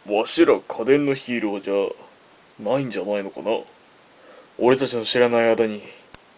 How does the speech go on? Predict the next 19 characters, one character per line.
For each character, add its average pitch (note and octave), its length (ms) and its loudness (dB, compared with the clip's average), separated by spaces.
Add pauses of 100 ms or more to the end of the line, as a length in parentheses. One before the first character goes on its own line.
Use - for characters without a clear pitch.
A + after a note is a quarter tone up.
(240)
ま A2+ 120 0
た A#2+ 80 -4
こ A#2+ 140 -4
う - 20 -4
し - 80 -8
て - 120 -12
事 A#2+ 140 -8
件 B2+ 160 4
が A2 100 -6
解 A#2 200 -4
決 - 160 -14
さ B2+ 80 -4
れ A#2+ 80 -2
て B2 80 -2
い A2+ 60 -6
く B2+ 100 -6
ん - 20 -4
だ G#2 80 -2
な。 G2 140 -4